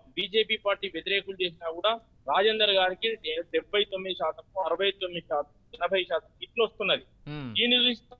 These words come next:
Speaker 1: తట్టుకోలేక ఇవ్వాలని ప్లీనరీ పెట్టుకుంటున్నాడు. ఎక్కడ రాజేందర్ గెలిస్తే చీలిక వస్తుతో అని చెప్పి తాను మళ్ళీ ఒకసారి అసంతృప్తులందరినీ ఏకం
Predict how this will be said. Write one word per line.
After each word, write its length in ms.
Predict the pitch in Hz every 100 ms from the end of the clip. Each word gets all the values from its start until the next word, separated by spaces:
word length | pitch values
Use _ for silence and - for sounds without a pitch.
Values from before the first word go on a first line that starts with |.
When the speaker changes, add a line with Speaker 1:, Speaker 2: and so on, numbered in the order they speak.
| 202
Speaker 1:
తట్టుకోలేక 500 | 196 - 214 196 214
ఇవ్వాలని 520 | 208 190 185 180 190
ప్లీనరీ 300 | 170 175 175
పెట్టుకుంటున్నాడు. 640 | 160 156 - 143 - 123 - - _ 185
ఎక్కడ 300 | - 254 247
రాజేందర్ 460 | 214 233 240 240
గెలిస్తే 340 | 233 220 - 214
చీలిక 380 | - 214 214
వస్తుతో 360 | 214 202 202 196
అని 140 | 190 180
చెప్పి 320 | 160 - 262 - _ _ 185
తాను 420 | 233 247 247 233 -
మళ్ళీ 240 | 180 240
ఒకసారి 640 | 240 220 214 214 226 233 226
అసంతృప్తులందరినీ 1120 | 220 208 220 214 214 202 196 208 208 208 175 190
ఏకం 200 | 208